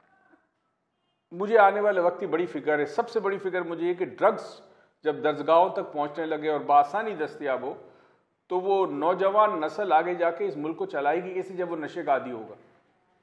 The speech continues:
अगर आपने कभी नशे के आदी अफराद को देखा हो रोडों पे, सड़कों पे, रात के वक्त ये गटर के बाहर गिरे हुए होते हैं, पता नहीं क्या हालत होती है इनकी,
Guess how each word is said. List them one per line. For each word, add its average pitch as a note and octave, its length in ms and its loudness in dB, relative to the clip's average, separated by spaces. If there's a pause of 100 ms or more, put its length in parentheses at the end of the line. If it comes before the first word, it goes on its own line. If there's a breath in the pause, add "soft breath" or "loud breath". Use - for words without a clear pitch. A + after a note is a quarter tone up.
(140)
अगर C#3+ 180 2
आपने D#3+ 260 4
कभी D3+ 180 -2
नशे C#3+ 320 -6
के D#3+ 80 -4
आदी D3 240 2
अफराद D3 360 0
को D3+ 80 -8
देखा B2 280 -4
हो D3+ 120 2
रोडों C3+ 300 -2
पे, C#3 140 -8
सड़कों C3+ 340 -6
पे, C3 120 -4
रात C3+ 260 0
के D3+ 80 -4
वक्त C3 440 -8 (340 soft breath)
ये C#3+ 60 -10
गटर D#3 300 0
के D#3 80 0
बाहर C#3 320 2
गिरे C3+ 200 -2
हुए C3+ 160 -2
होते B2+ 220 -8
हैं, C3 180 -10
पता C3+ 180 -10
नहीं D3 120 -10
क्या D3 160 0
हालत C3 280 -6
होती C3 220 -14
है C3 60 -10
इनकी, B2+ 460 -18